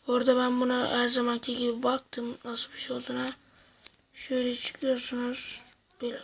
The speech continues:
çok kolay bir yerden geçiyorsunuz. Upper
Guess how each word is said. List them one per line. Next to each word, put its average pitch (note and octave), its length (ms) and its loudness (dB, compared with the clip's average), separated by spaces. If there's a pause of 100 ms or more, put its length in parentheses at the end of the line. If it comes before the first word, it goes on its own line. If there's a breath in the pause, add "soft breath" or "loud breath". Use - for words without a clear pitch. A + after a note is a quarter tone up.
çok - 300 -8
kolay A#3 380 0
bir A#3+ 140 -2
yerden A#3+ 460 -2
geçiyorsunuz. B3 840 -4 (1600 soft breath)
Upper B3+ 800 0